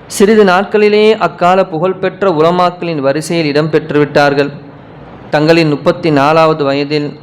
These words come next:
அரசு பணியில் சேர்ந்து, பக்தாதின் மதரசாயே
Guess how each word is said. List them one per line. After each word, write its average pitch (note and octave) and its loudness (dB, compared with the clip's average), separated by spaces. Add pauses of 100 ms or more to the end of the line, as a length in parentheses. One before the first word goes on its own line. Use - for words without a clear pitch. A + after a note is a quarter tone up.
(180)
அரசு F3+ 0
பணியில் D3 -2
சேர்ந்து, C#3+ 0 (440)
பக்தாதின் E3 0 (260)
மதரசாயே F3 0